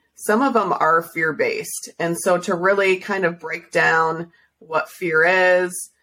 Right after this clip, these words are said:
why we might feel this way, and then kind of get people to think about this in a different way.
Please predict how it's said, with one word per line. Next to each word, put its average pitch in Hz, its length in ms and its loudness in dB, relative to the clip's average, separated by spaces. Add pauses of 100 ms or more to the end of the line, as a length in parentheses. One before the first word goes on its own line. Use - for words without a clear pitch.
(200)
why 160 400 0
we 202 100 -6
might 180 300 0
feel 185 220 0
this 185 220 -2
way, 165 560 2
and 156 200 -2
then 160 260 -2
kind 214 260 -2
of 208 240 0 (640)
get 196 200 0
people 180 320 0
to 170 200 0 (100)
think 175 300 -2
about 160 420 0
this 160 220 2 (160)
in 151 340 -4
a 156 80 -4
different - 400 -6
way. - 320 -8